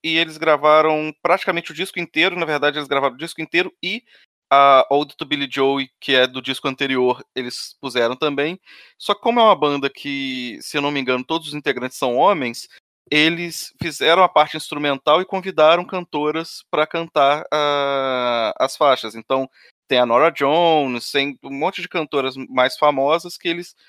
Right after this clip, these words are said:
chamaram pra reinterpretar o, o, o disco da Bob Gentry. Eu também conheci esse disco da Bob Gentry.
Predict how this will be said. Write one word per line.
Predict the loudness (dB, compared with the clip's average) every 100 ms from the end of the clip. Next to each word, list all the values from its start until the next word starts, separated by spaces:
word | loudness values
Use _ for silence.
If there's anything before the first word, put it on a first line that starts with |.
| _ _
chamaram | 0 2 4 4 4 2
pra | 0 -2
reinterpretar | -2 -8 -12 -10 -8 -2 2 2 2
o, | -2 -8 -8 -10 -12 -12 -16 -14
o, | -12 -10 -12 -14 -16 _ _ _ _ _ _ _ _
o | -12
disco | -8 -10 -6
da | -2
Bob | -2 -2
Gentry. | -4 -6 -8 -16 _ -20 -20 _ _ _ _ 0
Eu | 2 2 -2 _ _ _ _ _
também | -2 0 0 -2
conheci | -2 -2 -2 -4 -4 -4
esse | -4 -6
disco | -10 -4
da | -2
Bob | -2 -4
Gentry. | -6 -6